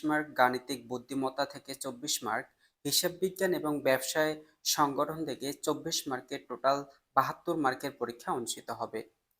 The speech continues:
যে সকল শিক্ষার্থী অবাণিজ্য রয়েছে সি ইউনিটে, ইংরেজি থেকে থাকবে চব্বিশ মার্ক, গাণিতিক বুদ্ধিমত্তা থেকে চব্বিশ মার্ক, সাধারণ থেকে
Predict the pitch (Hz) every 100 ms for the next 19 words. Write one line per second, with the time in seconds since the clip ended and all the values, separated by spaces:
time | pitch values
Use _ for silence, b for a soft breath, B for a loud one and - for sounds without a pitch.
0 | _ _ _ 143 151 143 202 - 170 -
1 | 175 - 180 - 143 143 143 147 151 -
2 | 135 113 110 - 165 - B - - 151
3 | 151 131 123 117 117 107 _ _ _ _
4 | _ - 156 170 180 196 190 190 190 180
5 | 170 180 165 135 156 156 165 160 156 131
6 | 127 - 123 120 123 120 123 123 127 -
7 | - 127 - _ _ - 151 160 165 180
8 | 175 - - 135 131 143 147 - 131 151